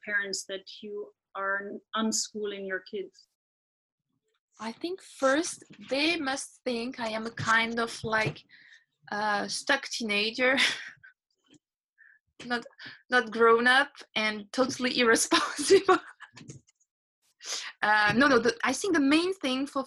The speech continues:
Speaker 2: first, the main thing for people is about, like, "Oh my God, but, you know, like, school is good to be socialized, you know, to have friends.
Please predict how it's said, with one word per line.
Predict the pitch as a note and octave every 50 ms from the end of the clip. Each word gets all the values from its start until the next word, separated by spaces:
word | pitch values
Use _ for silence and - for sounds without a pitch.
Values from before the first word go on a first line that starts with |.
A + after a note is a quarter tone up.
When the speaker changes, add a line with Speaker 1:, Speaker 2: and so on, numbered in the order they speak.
| - - _ -
Speaker 2:
first, | - - D4+ E4 E4+ - - C4
the | B3
main | A#3+ C4 D4 D4 D4+
thing | D4+ - C#4+ C4+
for | A#3+ B3 A#3
people | - C4+ C4+ C4+ A#3
is | A3 G#3 G3
about, | G3+ F#3+ G3 G#3 G#3+ -
like, | G#3 G3 F#3+ F#3+ - - _ _ _ - _ _
"Oh | - A3
my | C4 D4 D4+ D4
God, | A#3 A3 A3+ B3+ C#4 C4+ B3 G#3+ F#3
but, | G3 G3+ - - -
you | B3 B3
know, | A#3+ A#3+ B3+ C#4+ D#4
like, | D#4 D4+ C#4+ C#4 C#4 C#4 - - - - - _ -
school | - - - - B3+ C4+ C#4
is | D4+ C#4+ C4
good | G#3+ A#3+ B3 B3 - -
to | - B3
be | A#3 B3 C4 C4 B3 - _ -
socialized, | - - - A3+ A#3 B3 - - E4+ D#4 C4+ A3+ F3+ D#3+ D3+ D3 F3 - - -
you | G#3
know, | G#3 A3
to | A3 - -
have | G#3+ G#3
friends. | - - - - D4 D4 D4 D4+ D4+ D4+ D4+ D#4 D4+ - - -